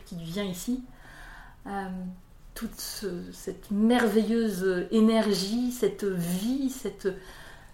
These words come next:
cette multitude de compétences et de capacités,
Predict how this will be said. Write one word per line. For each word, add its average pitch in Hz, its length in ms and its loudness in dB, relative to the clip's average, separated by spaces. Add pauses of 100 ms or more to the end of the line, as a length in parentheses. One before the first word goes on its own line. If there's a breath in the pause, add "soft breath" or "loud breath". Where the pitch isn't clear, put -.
(180)
cette - 240 -8
multitude 262 600 2
de 202 100 0
compétences 240 640 2
et 196 40 -4
de 185 100 0
capacités, 220 800 0